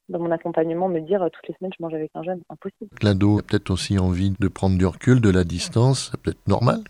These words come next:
Speaker 2: qu'il n'y ait pas de retour.
Speaker 1: Tout à fait, complètement. Je suis pas sûre que ce soit les meilleures années de sa vie à Cordélia, hein. Donc à un moment donné, si elle a aussi, euh, envie de,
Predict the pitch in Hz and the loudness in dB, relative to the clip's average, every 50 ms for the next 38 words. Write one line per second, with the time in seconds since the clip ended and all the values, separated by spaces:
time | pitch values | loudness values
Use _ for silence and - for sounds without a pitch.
0 | - - - 92 87 - _ - 98 92 - 98 92 87 87 85 85 78 - - | -12 -6 -6 -6 -6 -4 _ 0 0 2 2 2 2 2 2 -2 -2 -4 -4 -4
1 | 95 92 95 95 92 90 90 - - 202 - 196 196 - 254 285 - _ _ _ | -4 -4 -4 -6 -8 -10 -12 -8 -4 4 4 4 4 4 0 -2 -2 _ _ _
2 | - 208 180 196 196 208 240 262 - - 185 190 190 - 240 208 - - - 202 | -10 -2 0 0 0 0 0 -2 -2 2 4 4 4 4 -2 -6 -6 -2 0 2
3 | 196 190 190 190 185 175 190 185 185 180 - 214 208 247 269 240 220 - 196 196 | 2 4 4 2 2 2 0 -2 -2 0 -2 -2 2 2 2 2 2 0 0 2
4 | 196 196 185 202 190 185 180 175 175 170 180 170 175 180 175 175 175 180 165 175 | 2 2 2 2 2 2 0 -4 -4 -2 -2 0 0 0 0 2 0 0 2 0
5 | 175 185 208 214 - _ 196 175 170 165 165 170 180 - - _ _ 214 214 190 | 0 0 -2 -4 -2 _ 2 4 4 6 4 4 2 -2 -6 _ _ 0 2 2
6 | 175 180 180 - - - - - - - - _ _ - 190 196 185 170 185 196 | 2 0 -4 -8 -16 -20 -20 -20 -20 -20 -20 _ _ 0 0 0 0 0 -2 -6
7 | 208 175 175 185 185 180 180 185 180 190 | -4 0 0 2 2 2 0 -2 -2 -4